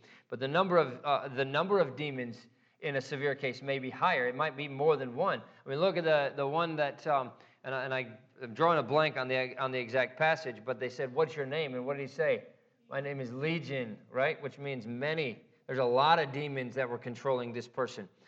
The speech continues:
And so, um, their, their number could be higher, their wickedness could be greater, their strength could be more terrible, their entrenchment in a life could be more binding. So there's lots of different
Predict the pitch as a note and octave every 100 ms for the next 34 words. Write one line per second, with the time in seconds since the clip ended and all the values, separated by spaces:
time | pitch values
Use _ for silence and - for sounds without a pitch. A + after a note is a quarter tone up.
0 | _ _ C3 B2+ E3+ D#3 C#3 B2+ - C#3+
1 | B2+ A#2 A2+ A2 _ _ _ _ _ _
2 | _ B2+ A2 A2 C#3+ A#2 _ D#3+ C#3 C3+
3 | C3 C3+ B2+ B2 C3+ E3+ F3 E3 D3+ C#3+
4 | C3+ E3+ E3 C3 A2+ A#2+ F3+ F3+ E3 D#3+
5 | - D#3 C#3+ C3+ D3 D3+ C3 A2+ - -
6 | E3 E3 E3 E3 C#3+ C#3 C3+ C3 D3 C#3
7 | C3 C3+ C3+ - - _ C3+ C3+ B2+ B2+
8 | A2+ - D#3+ D#3+ D#3+ D3+ D3+ C3+ B2 C3
9 | D3 D3 - C3+ B2+ B2+ B2+ G#2+ G#2 C#3+
10 | D3+ D3+ C#3 D3 B2+ A2+ C#3+ F#3 F#3+ E3
11 | C3 D#3+ E3 D3